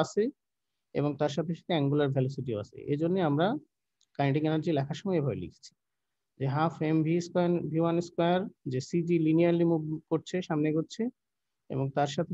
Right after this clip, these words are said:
সাথে angular, হ্যাঁ, হাফ আই omega one স্কয়ার, যেহেতু রোটেটও করছে। এই অংশ রোটে-, rotational পার্টের জন্য এবং এই অংশটা হচ্ছে linear মুভমেন্টের জন্য। তো এইভাবে আমরা দেখতেছিলাম এনার্জির গুলো।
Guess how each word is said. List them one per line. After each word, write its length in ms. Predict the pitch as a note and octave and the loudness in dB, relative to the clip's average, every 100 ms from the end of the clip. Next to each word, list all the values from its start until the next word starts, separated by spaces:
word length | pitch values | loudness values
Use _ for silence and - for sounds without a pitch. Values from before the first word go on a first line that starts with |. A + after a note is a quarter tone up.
| F3 | -6
সাথে 160 | F#3+ A3 | -2 0
angular, 420 | C#3 C3 B2+ G#2 - | 2 2 0 -2 -4
হ্যাঁ, 160 | G3 A#3 E3+ | -6 -4 -2
হাফ 180 | C#3+ C#3+ C#3+ C3 | -2 -2 -4 -4
আই 80 | B2+ C3+ | -4 -4
omega 280 | B2 A#2+ A#2 | -4 -4 -6
one 140 | A2+ G2+ - | -8 -12 -16
স্কয়ার, 280 | - - - _ _ B2+ | -12 -12 -14 _ _ -2
যেহেতু 200 | C#3 C#3+ | 0 2
রোটেটও 360 | C#3+ C#3 G#2+ G#2+ | 2 2 -2 -8
করছে। 220 | - - - D3+ | -12 -18 -6 0
এই 60 | D#3 | 2
অংশ 120 | D3+ E3 | 0 -2
রোটে-, 280 | E3 E3 F#3 D#3+ | -2 -2 -4 -2
rotational 420 | D#3+ E3+ F#3+ F#3 F#3 | -2 -2 0 0 2
পার্টের 260 | F3+ F#3 F3 | 0 0 -4
জন্য 120 | F#3+ A#3+ | -2 -2
এবং 100 | G3+ D3 | 0 0
এই 60 | C3+ | -2
অংশটা 260 | C3 - D3+ | -4 -6 -4
হচ্ছে 200 | D#3+ - C#4 D#3+ | -4 -6 -6 -4
linear 300 | D3 D#3 C3+ | 0 0 0
মুভমেন্টের 420 | A2+ - _ _ _ | -4 -16 _ _ _
জন্য। 140 | _ _ _ _ _ _ _ _ _ _ _ _ | _ _ _ _ _ _ _ _ _ _ _ _
তো 40 | A#3 | 4
এইভাবে 220 | C4 C4 C4 | 6 6 6
আমরা 140 | B3+ A#3+ | 6 4
দেখতেছিলাম 440 | A#3 A#3+ A#3 A#3 B3 F#3 | 2 0 -2 0 4 4
এনার্জির 320 | F3+ F3 F3 | 4 2 0
গুলো। 160 | E3+ F#3+ | 2 2